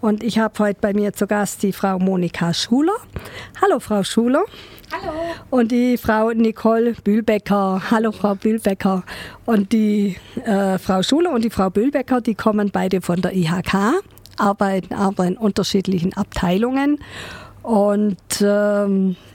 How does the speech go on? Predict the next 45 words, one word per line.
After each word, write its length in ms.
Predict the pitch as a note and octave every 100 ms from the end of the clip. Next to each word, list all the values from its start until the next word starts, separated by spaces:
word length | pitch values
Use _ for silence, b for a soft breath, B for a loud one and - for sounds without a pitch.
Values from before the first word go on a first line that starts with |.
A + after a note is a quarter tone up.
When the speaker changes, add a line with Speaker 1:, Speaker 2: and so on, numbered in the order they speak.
| C#4
Speaker 1:
ja, 280 | D#4+ G3 F3
und 200 | D#3 G3+
da 140 | F#3
werden 240 | F#3 F#3 G3
wir 80 | G#3
euch 220 | F#3 G#3
heute 180 | F#3+ G3
ein 40 |
bisschen 320 | F#3+ - F#3+
mehr 180 | E3 F3
darüber 420 | D#3+ - F3 F3
erzählen. 460 | F3+ E3+ - F3 F3
Vielleicht 340 | F#3 F#3+ F3+
so 80 | -
gleich 280 | F#3+ G3+ G#3
zum 200 | - F#3+
Anfang. 600 | G3+ A#3 - B3 A#3+ A#3 B B B B B
Äh, 100 | A3
Frau 260 | - A3 G#3+
Schuler, 840 | - A#3+ A#3 A3 A3 G#3+ G3+ F#3+ F#3+
ähm, 140 | F#3+ - D4+ C#4+ - -
wo 520 | C#4 F#3 G#3+ A#3+ C4 A3+
sind 320 | - A3+ -
Sie 100 | B3+
denn 220 | D#4 C#4
bei 160 | C4+ B3
der 120 | B3
I 140 | B3
H 140 | B3+ B3
K 220 | B3+ B3
gelandet? 600 | C4 A#3+ C4 C4 B3+ - B B B B A3+
Speaker 2:
Hallo, 320 | A3+ A3 G3+
ich 180 | G#3 -
arbeite 420 | D#4+ D4 B3 B3
in 80 | F#3+
der 80 | F#3+
Kontaktstelle 600 | G3 E3+ E3+ E3+ - E3+ E3 -
Frau 120 | E3
und 340 | - - D#3
Beruf 340 | F#3 D4 E4 - B B B B
in 100 | F#3+
der 140 | F3+ F#3
I 60 |
H 160 | F3+ E3+
K 440 | - F#3 G3+ D4